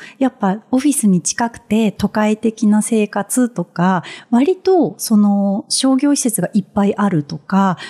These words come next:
まあ映画館があるとか、もうザ東京の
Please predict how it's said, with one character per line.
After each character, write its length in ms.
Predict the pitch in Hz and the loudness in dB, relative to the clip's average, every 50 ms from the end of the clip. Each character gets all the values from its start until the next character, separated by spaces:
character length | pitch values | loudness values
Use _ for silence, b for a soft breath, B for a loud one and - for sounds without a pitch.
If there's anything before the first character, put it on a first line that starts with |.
| B - - | B -4 -2
ま 100 | 202 185 | 2 2
あ 20 | |
映 140 | 190 196 185 | 2 2 2
画 100 | 196 185 | 0 -2
館 240 | - - 175 165 160 | 0 0 2 2 2
が 80 | 165 | 2
あ 80 | 170 175 | 2 0
る 80 | 170 | -2
と 140 | - - 147 | -4 -6 -6
か、 240 | - - 190 175 B B B B B - | -4 -2 -2 -2 B B B B B 0
も 140 | 226 214 196 | 0 0 0
う 60 | - - | -2 -6
ザ 240 | - 311 330 311 302 _ - | -6 -4 -4 -4 -6 _ -4
東 240 | - 247 247 277 262 | -2 0 0 0 0
京 200 | - 277 269 262 | 0 2 2 4
の 140 | 262 254 240 | 2 2 0